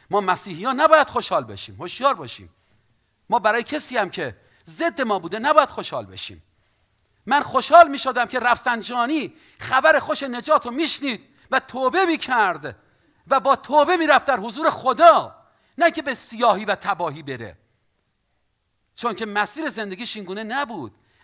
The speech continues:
از این رو هست ما مسئولیت بزرگی داریم به عنوان فرزندان خدا که خبر خوش نجات رو به همه برسونیم. فرقی نمی‌کنه، به گوش همهٔ انسان‌ها روی زمین نیز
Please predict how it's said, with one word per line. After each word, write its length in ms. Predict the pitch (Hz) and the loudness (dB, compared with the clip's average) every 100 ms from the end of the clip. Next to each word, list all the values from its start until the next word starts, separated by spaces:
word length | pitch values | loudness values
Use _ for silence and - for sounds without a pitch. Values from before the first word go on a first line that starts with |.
| - | -12
از 180 | 175 | -10
این 120 | - 277 | -10 -12
رو 80 | |
هست 240 | 202 196 - _ | -8 -10 -10 _
ما 120 | 214 269 | -8 -6
مسئولیت 760 | 214 202 - 190 185 262 - | -4 -6 -8 -16 -8 -8 -8
بزرگی 540 | 170 190 180 320 277 302 | -14 -14 -10 -10 -8 2
داریم 260 | 294 269 | 2 2
به 60 | 240 | -4
عنوان 280 | 226 208 196 | -4 -4 -4
فرزندان 580 | 202 180 170 156 147 | -6 -4 -6 -6 -8
خدا 400 | 135 - 120 107 - _ _ _ | -8 -14 -12 -12 -12 _ _ _
که 100 | 240 | -6
خبر 400 | 127 233 220 214 | -2 0 0 -2
خوش 220 | - 220 | -6 -12
نجات 300 | 226 196 285 | -12 -12 -10
رو 60 | 226 | -6
به 100 | 208 | -6
همه 360 | 220 285 370 | -4 -2 0
برسونیم. 680 | 359 330 277 - 220 160 113 _ _ | 4 4 4 0 -10 -10 -10 _ _
فرقی 400 | _ 302 320 254 | _ 2 2 2
نمی‌کنه، 600 | 285 262 220 - 180 131 90 _ _ _ | -8 -6 -8 -6 -6 -6 -10 _ _ _
به 80 | 220 | -10
گوش 240 | 294 - | -8 -4
همهٔ 420 | 240 247 302 339 | -4 -2 -2 -2
انسان‌ها 360 | 302 - 269 233 | -2 -2 -4 -2
روی 200 | 247 226 | -6 -8
زمین 360 | 208 190 214 208 | -6 -6 -6 -8
نیز 180 | 190 | -10